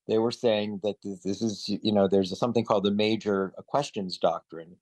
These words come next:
which says that there's some government policy or position that has major economic or political consequences, it's, it's, it resides with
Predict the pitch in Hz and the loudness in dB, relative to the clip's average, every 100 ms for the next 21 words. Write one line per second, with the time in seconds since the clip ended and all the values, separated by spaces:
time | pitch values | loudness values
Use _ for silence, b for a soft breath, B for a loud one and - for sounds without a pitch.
0 | _ _ _ 101 104 - 185 151 127 - | _ _ _ -4 -2 2 2 4 0 0
1 | 123 120 - 139 123 123 135 135 107 - | -2 -2 -2 -4 0 0 0 -2 -6 -2
2 | 110 151 143 113 104 - 98 135 117 101 | 0 0 -2 -8 -16 -12 -10 -8 -8 -10
3 | - b _ 113 113 104 - _ 104 120 | -12 b _ 0 2 0 -4 _ -2 2
4 | 151 143 127 120 131 117 113 110 107 - | 2 2 0 0 0 2 0 -2 -10 -10
5 | 113 110 110 101 135 170 190 - 110 101 | -6 -4 -4 -4 0 0 0 -6 -6 -6
6 | 113 117 _ _ _ _ 131 127 _ _ | -10 -12 _ _ _ _ -2 -2 _ _
7 | 127 - - - 123 - 120 107 135 151 | -6 -6 -6 -2 -2 0 0 2 2 4
8 | 160 127 123 - 104 120 | 4 2 0 -10 -10 -10